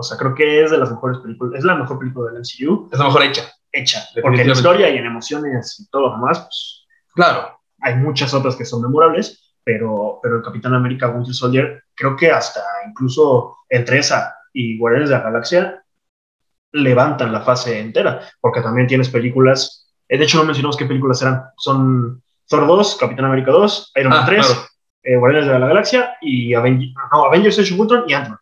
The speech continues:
Speaker 2: Ant-Man, cierra con Ant-Man.
Speaker 1: Cierra con Ant-Man, que estaba planeada para la fase tres, pero yo creo que dijeron que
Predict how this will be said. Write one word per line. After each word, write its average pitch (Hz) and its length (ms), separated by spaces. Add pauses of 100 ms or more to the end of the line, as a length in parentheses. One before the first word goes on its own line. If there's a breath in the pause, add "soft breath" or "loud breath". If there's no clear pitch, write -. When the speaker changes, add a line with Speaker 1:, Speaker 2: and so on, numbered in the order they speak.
Speaker 2:
Ant-Man, 123 320
cierra 127 200
con 120 120
Ant-Man. 110 240 (160)
Speaker 1:
Cierra 139 280
con 131 120
Ant-Man, 123 220
que 123 80
estaba 135 260
planeada 123 280
para 107 140
la 104 60
fase 131 220
tres, - 640
pero 117 140
yo 123 80
creo 123 140
que 120 60
dijeron 117 360
que 95 360